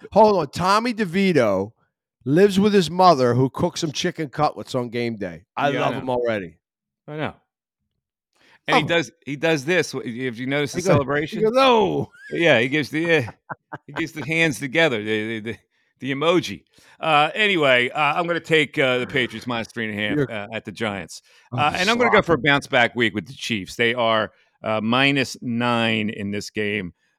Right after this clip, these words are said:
Speaker 2: Uh, and I, and I like that. I think the, I think they're gonna roll. They were embarrassed a little bit last week. I think they'll get it together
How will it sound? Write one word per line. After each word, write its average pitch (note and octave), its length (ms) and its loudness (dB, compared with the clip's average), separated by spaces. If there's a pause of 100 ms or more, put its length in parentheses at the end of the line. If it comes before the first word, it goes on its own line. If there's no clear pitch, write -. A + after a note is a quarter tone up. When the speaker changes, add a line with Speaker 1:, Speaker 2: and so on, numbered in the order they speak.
Speaker 2:
Uh, G#2 280 -8
and A#2 120 -4
I, A2 100 -2
and A2 340 -4
I A2 40 -2
like A2 280 -2
that. G#2 320 -4
I G#2 160 -4
think G#2+ 240 -6
the, G2+ 320 -4
I G#2+ 120 -4
think G#2 240 -10
they're G#2 120 -6
gonna G2 200 -8
roll. G#2 480 2
They G#2+ 100 -4
were G#2 100 -4
embarrassed A2 560 0
a A2+ 40 -6
little G#2+ 200 -2
bit G#2 160 -4
last G#2 320 -6
week. G2+ 180 -4
I G2 80 -4
think G2 180 -8
they'll G#2 100 -8
get G2 180 -8
it G2 120 -10
together G#2 560 -2